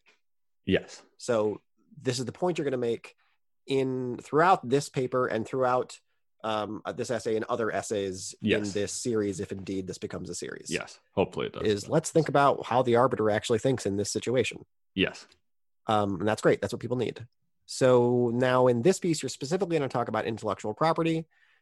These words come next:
Speaker 2: So you have a little introduction to the problem of I P and it in the free market, in the stateless society.
Speaker 1: Yes.
Speaker 2: And first sentence,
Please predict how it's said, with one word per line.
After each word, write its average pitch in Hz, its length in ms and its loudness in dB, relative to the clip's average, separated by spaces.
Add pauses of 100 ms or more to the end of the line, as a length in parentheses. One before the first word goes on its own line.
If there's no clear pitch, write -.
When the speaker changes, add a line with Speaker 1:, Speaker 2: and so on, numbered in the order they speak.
(460)
Speaker 2:
So 120 600 2 (140)
you 135 440 -2
have 117 600 -2
a - 100 -2
little 120 240 -4
introduction 110 680 -4
to 107 300 -8
the 98 100 -12
problem 82 680 -4 (140)
of 90 560 -6 (380)
I 110 160 0
P 95 420 -8 (640)
and 95 480 -6 (300)
it 101 300 -8
in 101 180 -4
the 95 80 -6
free 90 160 -6
market, 78 440 -6 (120)
in 98 100 -6
the 98 60 -8
stateless - 360 -8
society. - 460 -14 (580)
Speaker 1:
Yes. - 440 -4 (340)
Speaker 2:
And 107 680 -2 (760)
first 180 300 4
sentence, - 400 0